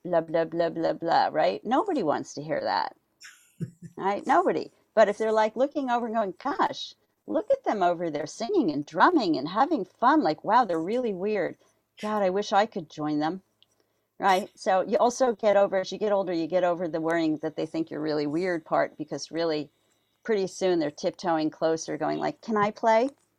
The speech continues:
<laughs> Can I play?" So, um, the other message, and Oak did say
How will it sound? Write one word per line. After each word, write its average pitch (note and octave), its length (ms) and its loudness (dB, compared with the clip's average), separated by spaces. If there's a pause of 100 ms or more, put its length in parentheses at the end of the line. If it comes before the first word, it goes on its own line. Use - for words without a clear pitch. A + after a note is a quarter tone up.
(140)
<laughs> - 840 -20
Can G3 140 0
I F3+ 160 8
play?" G#3 460 4 (480)
So, G3+ 640 6
um, F3+ 560 4 (1400)
the G#3 180 -2
other A#3 280 10
message, A3+ 420 2
and G3+ 200 4
Oak A3+ 240 2 (320)
did G#3+ 240 2
say G#3 340 4